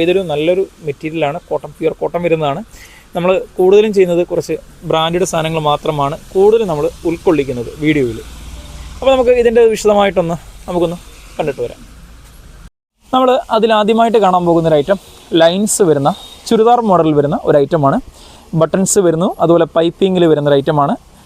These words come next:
എക്സ് എൽ സൈസിലാണ് നമുക്കിത് അവൈലബിൾ ആയിട്ടുള്ളത്. അപ്പോൾ അത് ഞാനൊന്ന് കാണിക്കാം. അത്യാവശ്യം നല്ല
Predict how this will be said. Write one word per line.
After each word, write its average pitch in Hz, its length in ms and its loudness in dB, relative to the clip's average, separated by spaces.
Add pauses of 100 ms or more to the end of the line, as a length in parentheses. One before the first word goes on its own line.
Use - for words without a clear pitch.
(200)
എക്സ് - 240 -2
എൽ 262 140 -2
സൈസിലാണ് 175 420 2 (100)
നമുക്കിത് 170 320 0 (200)
അവൈലബിൾ 196 400 4
ആയിട്ടുള്ളത്. 143 340 0 (520)
അപ്പോൾ 190 140 2 (120)
അത് 208 100 2 (160)
ഞാനൊന്ന് 220 340 0
കാണിക്കാം. 151 300 -2 (1000)
അത്യാവശ്യം 196 320 0
നല്ല 180 160 2